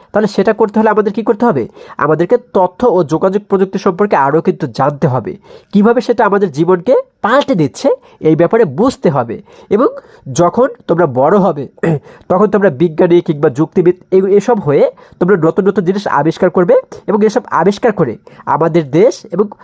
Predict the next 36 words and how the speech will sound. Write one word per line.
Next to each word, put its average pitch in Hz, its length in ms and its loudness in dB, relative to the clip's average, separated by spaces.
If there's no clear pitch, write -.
পুরো 262 200 0
পৃথিবীকে 247 580 -2
তথ্য 160 440 -2
ও 147 200 2
যোগাযোগ 143 460 0
প্রযুক্তির 165 380 -2
জগতে 143 320 0
আরও 131 480 0
এগিয়ে 160 420 2
নিয়ে 127 220 2
যাবে। 120 300 -6
আচ্ছা, - 260 -4
এরপরে 233 440 0
দেখো, 175 160 0
আমরা 180 160 0
যদি 196 180 0
এখানে, 190 400 2
আহ, 147 240 0
লক্ষ্য 151 260 -4
করি, 196 140 2
এই 180 80 4
জায়গাতে 175 260 0
কিন্তু 175 180 -2
আমরা 156 120 -2
একটি 160 140 -4
চিত্র 208 440 -4
দেখতে 151 220 -2
পাচ্ছি, 131 200 -6
তাই 214 120 0
না? 269 180 0
এই 185 120 0
চিত্রের 233 380 -4
নিচে 196 300 0
আমাদেরকে 151 320 -2
বলা 131 220 0
হয়েছে, 147 360 -4